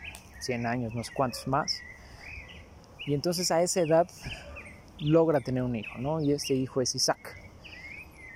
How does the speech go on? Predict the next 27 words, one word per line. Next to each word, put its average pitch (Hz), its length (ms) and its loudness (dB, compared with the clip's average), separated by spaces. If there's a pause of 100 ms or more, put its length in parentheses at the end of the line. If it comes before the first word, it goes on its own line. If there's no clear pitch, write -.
(1400)
Y 190 60 2
entonces 214 280 0
Dios 208 200 4
está 196 180 0
co-, - 240 0
eh, 151 160 6
Dios, 139 240 2
eh, 135 440 2
Abraham 175 340 2
está 165 140 -2
con 170 140 0
Isaac, 202 480 0
¿no? 156 200 2
Dios 151 260 2
cumple 156 280 -2
su 135 120 -4
palabra 147 420 4
de 127 140 2
darle 139 220 4
un 170 100 4
hijo. - 260 0 (1900)
Y 160 120 6
unos 196 260 4
años 180 340 4
m-, 156 260 4 (360)
más 160 280 2
tarde, 147 420 6